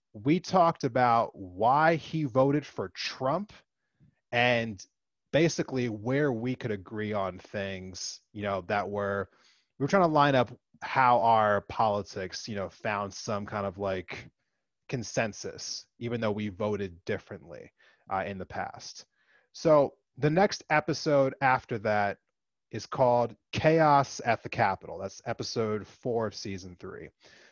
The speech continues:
So obviously I'm talking about what happened with the insurrection at the Capitol. I talk about the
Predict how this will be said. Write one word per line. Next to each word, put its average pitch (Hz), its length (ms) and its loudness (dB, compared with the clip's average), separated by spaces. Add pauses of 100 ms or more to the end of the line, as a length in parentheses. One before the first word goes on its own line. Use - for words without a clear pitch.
(100)
So 139 160 2
obviously 151 480 6
I'm 131 120 2
talking 139 440 4
about 120 440 4 (320)
what 123 180 2
happened 123 400 0
with 113 120 -8
the 117 120 -2
insurrection 120 580 -2
at 85 60 -14
the - 60 -16
Capitol. 135 680 0 (240)
I 113 80 -2
talk 117 280 0
about 107 400 0
the 110 220 -6